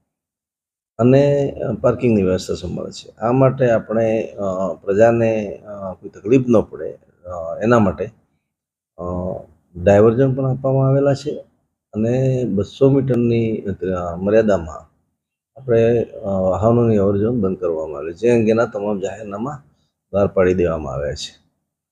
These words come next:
અ, જ્યાં સુધી, અ, જે લોકોને અપીલ કરવાની છે આપણા માધ્યમથી, ખાસ એ છે કે, અ,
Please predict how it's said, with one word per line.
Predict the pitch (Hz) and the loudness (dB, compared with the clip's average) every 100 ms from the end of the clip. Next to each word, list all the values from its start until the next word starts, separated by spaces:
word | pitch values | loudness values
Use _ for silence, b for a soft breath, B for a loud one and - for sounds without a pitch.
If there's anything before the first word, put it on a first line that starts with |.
| _ _ _ _ - | _ _ _ _ -2
અ, | 101 107 110 110 107 104 | 4 6 6 4 0 0
જ્યાં | 113 131 | 0 0
સુધી, | 139 139 143 143 143 131 | -2 0 2 2 0 -2
અ, | - 113 104 104 101 101 98 101 - _ | -2 -2 -2 -2 -4 -8 -8 -10 -12 _
જે | 113 | -2
લોકોને | 104 98 127 131 | 0 2 4 4
અપીલ | 113 113 117 | 2 -2 -4
કરવાની | - 95 90 82 | -6 -8 -8 -8
છે | 92 | -6
આપણા | 85 104 | -6 -6
માધ્યમથી, | 95 85 95 92 - | -6 -6 -6 -6 -8
ખાસ | 92 127 135 135 | -2 4 4 4
એ | 135 | -2
છે | 135 139 | 0 -6
કે, | 131 127 123 120 104 | -6 -4 -2 -2 -6
અ, | 104 104 | -12 -10